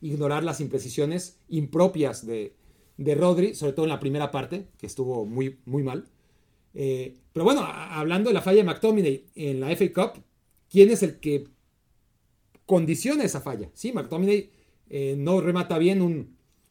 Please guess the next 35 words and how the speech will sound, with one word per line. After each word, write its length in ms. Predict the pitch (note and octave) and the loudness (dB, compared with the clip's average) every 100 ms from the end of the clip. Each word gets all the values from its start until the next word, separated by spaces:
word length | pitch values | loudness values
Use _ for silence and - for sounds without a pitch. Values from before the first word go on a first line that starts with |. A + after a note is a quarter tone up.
| _ | _
este, 280 | - C3+ - | -8 -6 -4
una 140 | E3 | -4
posibilidad 500 | D#3+ C#3+ D3 D#3 F3 - | -4 -4 -2 0 -4 -6
tras 300 | C#3 B2 - | -10 -10 -10
que, 260 | D3 - | -10 -10
tras 260 | - C3 B2+ | -12 -10 -6
una, 720 | D#3 D3+ D3 D3 C#3 C3+ - - _ - | -6 -4 -4 -4 -6 -8 -12 -20 _ -6
un 140 | F3+ | 0
desvío 500 | F3 C3+ F#3+ G#3+ - | 0 2 4 4 2
por 140 | C#3 | -4
parte 540 | B2 C#3+ - D3 B2+ - _ _ _ | -6 -8 -4 -2 -2 -6 _ _ _
de 360 | - A#2+ C3+ F3 | -10 -2 2 2
Ederson 380 | G3+ F#3 G3 D4 - _ _ _ _ _ _ _ - | 2 0 -2 -4 -10 _ _ _ _ _ _ _ -14
y, 600 | D3 C3+ B2 A#2 A#2+ - _ _ | -10 -8 -8 -10 -12 -16 _ _
y 80 | D3 | -8
remata 360 | B2+ C3 C#3 | -8 -8 -8
fatal 440 | D#3 D3 E3 F3 - _ _ _ _ _ _ - | -8 -6 -2 -2 -4 _ _ _ _ _ _ -16
a 100 | C#3 | -10
portería 340 | C3 - C3+ | -8 -4 -2
vacía 480 | D3+ D#3 G3+ E3+ - - | -2 -2 -2 -2 -4 -14
en 120 | A#2+ | -12
el 380 | A2+ A2+ A2 G2 - | -8 -8 -10 -16 -10
área 200 | C#3 D#3 | -8 -6
chica, 340 | F3+ F3 G#3+ | -4 -4 -4
pero 160 | D3 C3+ | -6 -6
porque 240 | A#2+ - | -10 -6
ahí 80 | C#3 | -4
está 220 | E3 F3 | -2 2
Rodri 240 | F#3 A#3+ | 2 2
estorbándolo. 480 | F#3 C3 A2+ A2 F#2+ - _ _ _ _ _ _ _ _ _ _ _ _ _ _ - | 0 -2 -8 -8 -10 -14 _ _ _ _ _ _ _ _ _ _ _ _ _ _ -10
Dos 180 | D3+ | -4
jugadas 280 | E3+ F#3 G3+ | 2 4 4
de 80 | C#3+ | 2
título, 400 | G3 A#3 C#3 | -4 -4 -2
¿eh? 60 | A#2+ | -4